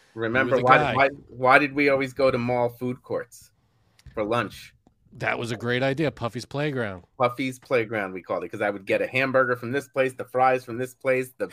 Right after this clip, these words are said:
Speaker 2: breadsticks from the other place, and the ice cream from
Speaker 1: That's,
Speaker 2: that place. Never
Speaker 1: that's how
Speaker 2: one,
Speaker 1: you
Speaker 2: never
Speaker 1: eat,
Speaker 2: one,
Speaker 1: folks.
Speaker 2: never one meal from one place. You're wasting your money if you do that. What's the point of a
Speaker 1: <laughs>
Speaker 2: food court if you're not courting around?
Speaker 1: Genius.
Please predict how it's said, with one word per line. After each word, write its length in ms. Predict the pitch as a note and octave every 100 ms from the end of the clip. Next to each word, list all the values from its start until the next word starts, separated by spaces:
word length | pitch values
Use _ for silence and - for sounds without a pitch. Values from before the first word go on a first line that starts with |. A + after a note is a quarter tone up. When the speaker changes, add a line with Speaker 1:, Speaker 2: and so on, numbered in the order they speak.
| - - - B2
Speaker 2:
breadsticks 440 | C#3 - C#3+ B2+
from 160 | C3+ A#2+
the 100 | B2+
other 200 | C3 B2
place, 360 | C#3 C3 C3
and 100 | A2
the 120 | G2+
ice 160 | C3 C#3+
cream 140 | A2
from 100 | A#2+
Speaker 1:
That's, 180 | A#2+ B2
Speaker 2:
that 120 | B2 A#2+
place. 200 | G#2 F2 - - - - A#2
Never 260 | D3 D3
Speaker 1:
that's 120 | E3+ D#3
how 60 |
Speaker 2:
one, 100 | D#3+
Speaker 1:
you 100 | -
Speaker 2:
never 280 | E3 E3+ G3+
Speaker 1:
eat, 80 | F3+
Speaker 2:
one, 140 | F3+ -
Speaker 1:
folks. 100 | D3+
Speaker 2:
never 300 | E3+ F#3+ F#3+
one 280 | F3 F3+ E3+
meal 200 | E3+ D#3+
from 220 | E3+ D#3
one 180 | D#3 D#3
place. 320 | - C3+ A#2+
You're 120 | B2
wasting 560 | A#2+ C3+ D#3 F#3 - E3
your 100 | D3
money 340 | C3 B2+ A2 G2+
if 80 | -
you 100 | F#2+
do 160 | G2+
that. 200 | D#2 D#2 - _ -
What's 220 | C#3 -
the 60 | -
point 240 | - E3+
of 80 | D3+
a 40 |
Speaker 1:
<laughs> 120 | C#3 D#3
Speaker 2:
food 220 | C#3+ A#2+
court 200 | A#2+ G#2
if 140 | -
you're 80 | A2+
not 200 | A2+ G#2+
courting 340 | - B2 A2+ G#2+
around? 380 | G2 E2 C2+ - _ _ _ _ _ -
Speaker 1:
Genius. 440 | - A2+ - D#5+